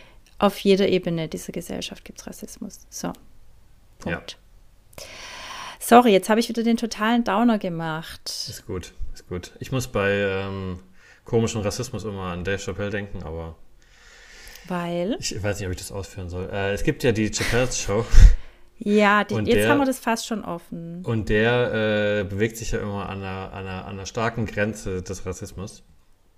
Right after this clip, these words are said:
Speaker 2: Er hat zum
Speaker 1: Ja.
Speaker 2: Beispiel zwei, zwei Sachen. Er hat einmal, ähm, die, äh, die weiße Familie The Niggers.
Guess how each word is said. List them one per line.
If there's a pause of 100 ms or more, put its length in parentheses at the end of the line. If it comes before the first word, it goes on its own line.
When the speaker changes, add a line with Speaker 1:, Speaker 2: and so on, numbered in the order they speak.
(160)
Speaker 2:
Er
hat
zum
Speaker 1:
Ja.
Speaker 2:
Beispiel
zwei,
zwei
Sachen. (360)
Er
hat
einmal,
ähm,
die,
äh, (400)
die
weiße
Familie
The
Niggers.